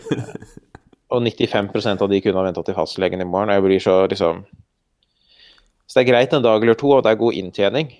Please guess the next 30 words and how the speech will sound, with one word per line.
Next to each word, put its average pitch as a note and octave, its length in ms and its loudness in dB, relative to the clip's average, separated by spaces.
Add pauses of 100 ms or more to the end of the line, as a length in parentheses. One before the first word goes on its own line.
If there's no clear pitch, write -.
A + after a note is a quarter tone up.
(100)
men A2+ 300 -2 (880)
det A#2 80 -2
er C3 60 0
noe C3 100 0
med A#2+ 140 -2
liksom A#2+ 180 -4
miljøet F#2 480 -2
og G2 380 2 (260)
ideologien G2 680 -4
bak F#2 180 -4
en G2 80 -8
sånn F#2+ 160 -6
legevakt F#2+ 460 0
som G#2+ 100 -4
bare F#2 240 2 (300)
er - 80 -14 (1600)
pløye G2 400 2
gjennom F#2+ 380 -4 (260)
så - 160 -8
fort - 260 -6
man G2 140 -2
kan, C3+ 160 0
og G#2+ 80 2
det G#2 120 4
er G#2+ 80 -6 (1200)
fint B2+ 200 -2
at C3 80 -4
det A2+ 160 4
finnes G2+ 280 2
også, C3 300 0